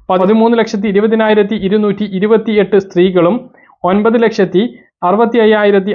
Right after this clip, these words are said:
അറുന്നൂറ്റി ആറ് പുരുഷന്മാരുടേതുമാണ് മുടങ്ങിയിട്ടുള്ളത്. ഇതിൽ തന്നെ അഞ്ച് ലക്ഷത്തി ആയിരത്തി അറുപത്തി ആറ് പേര് കർഷക തൊഴിലാളികൾ പെൻഷൻ വാങ്ങുന്നവരാണ്. പതിനൊന്ന് ലക്ഷത്തി അറുപത്തിരണ്ടായിരത്തി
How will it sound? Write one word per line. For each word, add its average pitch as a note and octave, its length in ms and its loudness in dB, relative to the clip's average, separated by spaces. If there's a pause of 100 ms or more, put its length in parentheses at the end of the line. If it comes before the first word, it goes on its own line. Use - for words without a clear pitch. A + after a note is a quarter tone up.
അറുന്നൂറ്റി G#3 420 -2 (200)
ആറ് G#3 140 0 (160)
പുരുഷന്മാരുടേതുമാണ് G#3 1080 2 (200)
മുടങ്ങിയിട്ടുള്ളത്. E3+ 640 0 (760)
ഇതിൽ A3+ 220 2
തന്നെ F#3+ 200 2 (500)
അഞ്ച് G3 260 2
ലക്ഷത്തി G3 380 0 (480)
ആയിരത്തി A3 420 0 (120)
അറുപത്തി G#3 380 -2 (140)
ആറ് G#3 200 0
പേര് G3 220 2 (380)
കർഷക F3+ 300 -2 (100)
തൊഴിലാളികൾ G3 480 0 (220)
പെൻഷൻ F#3 260 -2 (100)
വാങ്ങുന്നവരാണ്. F3 600 0 (800)
പതിനൊന്ന് G3+ 400 2
ലക്ഷത്തി G3+ 340 -2 (260)
അറുപത്തിരണ്ടായിരത്തി G3 920 0